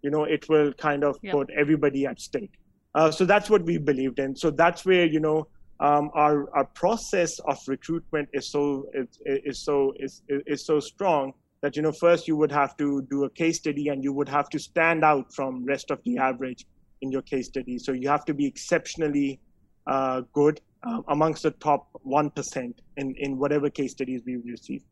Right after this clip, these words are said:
Speaker 1: to just get to the panel interview. And then from the panel interview, we have, uh, four people, um, and one has to say a strong yes. And then,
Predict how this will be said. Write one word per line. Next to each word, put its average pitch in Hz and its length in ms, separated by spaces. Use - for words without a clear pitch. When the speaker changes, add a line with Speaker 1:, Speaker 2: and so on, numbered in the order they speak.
Speaker 1:
to 156 80
just 170 240
get 165 180
to 165 80
the 147 120
panel 147 360
interview. 120 380
And 151 140
then 160 140
from 160 160
the 151 80
panel 175 380
interview, 151 500
we 143 160
have, 135 420
uh, 131 260
four 151 260
people, 147 640
um, 135 340
and 143 180
one 160 280
has 165 180
to 147 120
say 147 380
a - 100
strong 127 320
yes. 117 340
And 135 180
then, 143 320